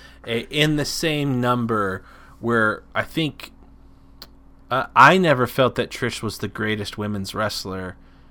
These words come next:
um, ever. I don't even think she was the greatest women's wrestler during the time where she was active. I think Molly Holly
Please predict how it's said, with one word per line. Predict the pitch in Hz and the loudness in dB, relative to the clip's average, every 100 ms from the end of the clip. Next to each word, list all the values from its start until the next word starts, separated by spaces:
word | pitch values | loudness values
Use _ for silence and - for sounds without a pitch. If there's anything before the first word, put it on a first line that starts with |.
| - - - | -20 -20 -10
um, | 101 95 87 76 73 - - - | -6 -4 -6 -8 -12 -18 -14 -2
ever. | - 101 85 69 - - - - | -2 -2 -8 -12 -14 -20 -20 0
I | 113 | 2
don't | 151 | 4
even | 127 | 0
think | 117 | -4
she | - | -6
was | 117 | -6
the | - | -6
greatest | 101 107 107 - | -6 -4 -4 -6
women's | 104 101 98 | -6 -6 -6
wrestler | 104 98 - 101 | -4 -4 -6 -8
during | 95 110 104 101 | -8 -8 -8 -8
the | |
time | - 110 101 | -8 -6 -6
where | 98 | -8
she | - 104 | -10 -10
was | 98 | -6
active. | 104 104 - 131 131 | -6 -6 -6 -8 -6
I | 123 | -12
think | - 135 | -10 -8
Molly | 104 101 101 | -4 -2 -4
Holly | 101 101 104 113 | -2 0 0 -4